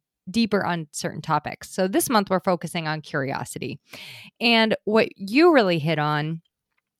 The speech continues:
is when something is coming up and it's not working, or, or maybe it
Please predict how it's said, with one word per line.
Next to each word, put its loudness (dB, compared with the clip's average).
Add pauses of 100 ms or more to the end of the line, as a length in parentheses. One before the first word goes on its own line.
(160)
is 4
when 2
something -4
is -4
coming -4
up -2
and -2
it's -6
not -6
working, 0 (400)
or, 6
or 6
maybe 4
it 2